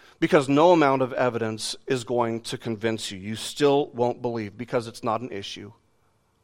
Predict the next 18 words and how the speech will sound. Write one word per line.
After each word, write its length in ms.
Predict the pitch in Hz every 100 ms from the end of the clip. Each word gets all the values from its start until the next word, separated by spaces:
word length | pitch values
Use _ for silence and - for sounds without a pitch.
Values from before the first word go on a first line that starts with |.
| -
of 100 | 113
evidence. 520 | 101 78 - - - _ _ -
It's 140 | 101 -
an 100 | 104
issue 300 | 101 107 98
of 100 | 95
rebellion." 500 | 98 113 120 95 90 - _ _ _ _ _ _ _ _ _ _ -
And 120 | 107
he 80 | 107
replied, 480 | 107 - 117 107 - - _ _ _ _ _ _ _ _ _ -
"How 120 | 294
could 160 | -
you 80 | 175
possibly 580 | - 147 147 143 117 127
know 240 | 110 120
that 140 | 113 90
about 300 | 101 95 -
me? 220 | 98 92